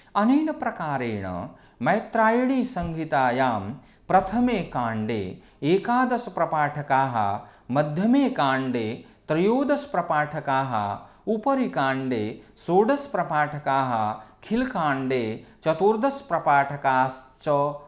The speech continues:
सन्ति। अर्थात् अत्र चतुःपञ्चाशत् प्रपाठकाः, चतुःपञ्चाशत् उत्तर षट्शतम् अनुवाकाः, चतुश्चत्वारिंशत् उत्तरैकत्रिंशत् शतं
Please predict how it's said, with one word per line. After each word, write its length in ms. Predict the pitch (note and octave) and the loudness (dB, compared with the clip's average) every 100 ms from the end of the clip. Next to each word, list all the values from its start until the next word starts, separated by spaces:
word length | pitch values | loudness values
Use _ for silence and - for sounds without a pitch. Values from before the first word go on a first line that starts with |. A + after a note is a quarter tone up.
| - | -12
सन्ति। 640 | - E3 B2+ F2+ D#2+ F2 _ _ | -2 0 0 -4 -10 -12 _ _
अर्थात् 680 | D3+ D3+ D3+ C#3+ C#3+ B2+ - | 6 6 4 -2 0 -2 -2
अत्र 640 | F#3+ - F3+ F#3 A3 A#3 - - - | -2 -2 2 4 4 0 -8 -20 -2
चतुःपञ्चाशत् 1120 | G3 G3+ C#4 D4 A#3 F#3 F#3 F3+ E3 E3 G3+ | -2 2 0 2 0 -2 -2 -2 -2 -2 -6
प्रपाठकाः, 1300 | - - D#3 D#3 C#3+ C#3+ C#3 C3 B2 A2+ G#2 G2+ G2+ - - - | -8 -4 0 2 0 0 -4 -2 -2 -2 -2 -2 -6 -16 -20 -12
चतुःपञ्चाशत् 1160 | - G3+ B3+ B3+ B3 F3 E3+ F3 F3 F3+ A3+ A3+ | -2 0 0 -2 0 -2 -2 0 0 0 -2 -6
उत्तर 540 | - D#3 D3+ - G#3+ | -6 -8 -8 -2 -2
षट्शतम् 800 | F3+ - E3 - D3+ E3 E3 F3 | 0 -2 -2 -2 -4 -2 -6 -8
अनुवाकाः, 1000 | C3+ C#3+ C#3 C3 B2 C3+ C3+ B2+ A2 G2 - - _ - _ | -6 -4 0 0 2 4 2 2 -2 -4 -8 -14 _ -20 _
चतुश्चत्वारिंशत् 1600 | - G#3+ D#4+ - - F#3 - F3 E3 D#3+ D#3+ E3 D3+ D#3+ - - - _ _ _ _ E3 | -2 0 0 -2 -4 -6 -4 0 4 4 2 -4 -4 -4 -4 -12 -20 _ _ _ _ -2
उत्तरैकत्रिंशत् 1900 | F3+ - - A#3 B3+ A#3 F3+ A3+ B3+ G3 F#3 - E3 E3+ F3+ F3+ B3+ B3+ - | -2 -2 2 6 8 6 4 0 -2 -4 -4 -2 0 2 0 0 0 0 -4
शतं 600 | - D#3 - G#3+ C#3 | -4 0 4 6 4